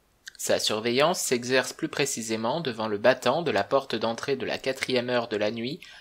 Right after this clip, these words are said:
en compagnie de Tekmi et Amu, dieu momiforme à tête de chacal.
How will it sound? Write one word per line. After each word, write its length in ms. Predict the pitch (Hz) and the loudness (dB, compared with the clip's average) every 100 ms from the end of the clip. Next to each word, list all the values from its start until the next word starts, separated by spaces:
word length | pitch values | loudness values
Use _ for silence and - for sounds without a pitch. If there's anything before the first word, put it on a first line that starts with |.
| - _ | -20 _
en 100 | 135 | 0
compagnie 440 | - 156 160 156 147 | 2 2 2 2 -2
de 140 | 95 | -4
Tekmi 560 | - 147 - 139 165 - | -2 -2 -2 -8 -8 -4
et 180 | 117 - | -2 4
Amu, 400 | 139 143 120 147 - - _ _ - | 4 4 0 -6 -10 -20 _ _ -10
dieu 280 | 127 165 | 2 2
momiforme 760 | 127 143 147 120 - 113 131 143 - | 2 0 -2 -4 2 4 4 0 0
à 100 | 131 | 0
tête 220 | 165 151 | -2 -2
de 100 | 131 | 0
chacal. 600 | - 107 101 71 50 | 0 0 0 0 -2